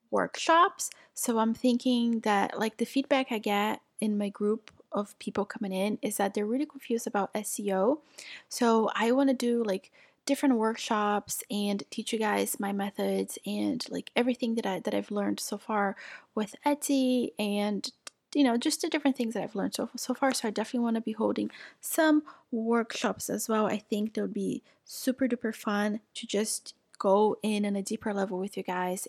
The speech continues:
and, uh, you know, just a more, it's like a small intimate group. And, you know, I don't know, this is just, like, an idea that I have. And then in the health department, I feel like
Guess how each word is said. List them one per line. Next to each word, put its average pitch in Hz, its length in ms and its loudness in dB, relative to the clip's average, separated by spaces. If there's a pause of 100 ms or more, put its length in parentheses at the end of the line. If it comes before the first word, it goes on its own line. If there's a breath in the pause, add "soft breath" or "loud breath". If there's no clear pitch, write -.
and, 185 380 -4
uh, 175 240 -6 (300 soft breath)
you 233 80 -2
know, 214 120 2
just 220 220 -4
a 233 40 -2
more, 202 320 -2
it's - 180 -6
like 185 200 -4
a 190 60 -4
small 202 420 2
intimate - 340 -4
group. 262 380 0 (420 loud breath)
And, 208 480 0 (300)
you 262 100 4
know, 240 200 2
I 240 80 2
don't 233 120 0
know, - 120 -6 (360)
this 240 200 0
is - 40 -4
just, 247 200 0
like, 202 200 -2
an 214 60 -4
idea 190 320 -4
that 180 120 -6
I 220 160 -6 (140)
have. 302 400 2 (680 soft breath)
And 247 140 4
then 262 160 4
in 285 120 6
the 262 100 2
health 226 600 -2
department, 262 680 0 (160)
I 220 360 2
feel 240 360 0
like 202 400 -4